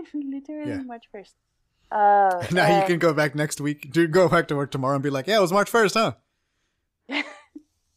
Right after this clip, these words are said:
Speaker 2: Told you,
Speaker 1: Well, this,
Speaker 2: dumbass.
Speaker 1: this guy even, like, uh, he just kept trying to bum me out.
Speaker 2: Yeah.
Speaker 1: And the pastry chef noticed, and he was like, "Anyway,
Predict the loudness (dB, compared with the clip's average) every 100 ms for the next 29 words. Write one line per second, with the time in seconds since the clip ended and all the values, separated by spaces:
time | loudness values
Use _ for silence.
0 | _ -6 -4 -2 -2 2 2 2 -2 -10
1 | -12 -16 -14 -4 -2 2 4 4 4 4
2 | 2 2 -2 -20 _ -6 -2 0 -2 -6
3 | -10 -4 -2 -4 _ _ _ _ _ _
4 | -8 -4 -2 -2 0 0 0 -2 2 2
5 | 0 -6 -12 -12 _ -8 2 4 4 0
6 | -8 -4 -4 -4 -8 -8 -10 0 2 2
7 | -4 0 2 2 -2 -4 -10 -8 -4 -2
8 | -2 -8 _ _ _ -8 -2 0 2 4
9 | 2